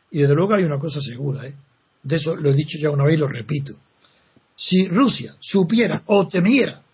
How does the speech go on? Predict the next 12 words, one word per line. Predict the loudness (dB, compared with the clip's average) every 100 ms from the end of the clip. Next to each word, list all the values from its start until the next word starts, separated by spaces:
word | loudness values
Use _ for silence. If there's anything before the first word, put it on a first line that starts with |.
| _ _ _ -20 _ -4
que | 0
Irán | 2 2
está | 0 0 -2
preparando | -2 0 0 0 0
el | 0
camino | 0 0 0 0
para | 0 -2
dotarse | 0 2 2 0 -6 -10 -14 _ _ _ _ -4
de, | 2 2 2 -4
eh, | -4 -2 -4 -8 -4
armamento | 0 2 2 2 0 0
nuclear, | 0 0 2 0 0